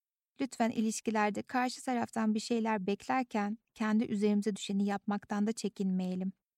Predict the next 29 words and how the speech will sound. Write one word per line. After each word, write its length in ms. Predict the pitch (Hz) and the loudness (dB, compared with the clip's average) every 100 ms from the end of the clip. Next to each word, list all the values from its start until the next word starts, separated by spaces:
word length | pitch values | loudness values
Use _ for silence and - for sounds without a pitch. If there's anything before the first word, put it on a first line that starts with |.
| _ _ _ _ _ _ _ | _ _ _ _ _ _ _
Hatayı 420 | 277 - 277 277 | -6 0 0 2
hep 140 | 320 | -2
karşı 340 | - 262 247 - | -2 0 0 0
tarafta 320 | 247 226 - | -2 -2 -2
ararken 580 | 220 226 277 - 208 214 - _ | 0 0 0 -2 -2 -2 -6 _
aslında 360 | - 220 - 214 | -2 -2 0 0
bizim 260 | 202 240 247 | 2 2 2
de 60 | |
hatalar 460 | 220 - 202 202 202 | 0 -2 -2 0 0
yapabildiğimizi 880 | 208 202 202 202 196 202 196 226 | -2 -2 -2 -2 -2 -2 0 -2
bilmeliyiz. 720 | 208 196 190 190 190 185 - - _ _ _ _ _ _ _ _ | 0 2 2 0 -2 -4 -10 -20 _ _ _ _ _ _ _ _
Aslında 420 | 175 196 214 214 | -6 0 2 2
beklenen 520 | 196 196 202 202 202 196 | 2 0 2 2 2 0
özür 240 | 190 220 | 0 0
dileme 300 | 202 196 196 | 0 0 -2
faslının 640 | - 180 - 196 226 302 - - | -2 -6 -2 2 2 2 -4 -6
bizim 280 | 196 214 220 | 2 6 6
de 40 | |
yapmamız 500 | 190 185 - 196 202 | 6 0 0 0 0
gerektiğini 500 | - 175 175 202 240 | 0 -2 -2 -2 0
öğrenmeliyiz. 800 | 233 190 190 180 180 180 190 - _ _ _ _ _ _ _ _ | 0 -2 -4 -4 -4 -6 -8 -12 _ _ _ _ _ _ _ _
Her 220 | - 359 | 2 4
zaman 260 | 277 196 226 | 4 4 4
haklı 320 | 220 196 - | 4 2 0
olamayız. 580 | 220 202 180 180 - - _ _ | 0 0 -2 -2 -6 -10 _ _
Öyle 260 | 202 208 202 | 0 0 2
değil 140 | 247 | 2
mi 120 | 226 | 2
hanımlar? 540 | 208 190 190 208 214 | 2 0 -2 -4 -8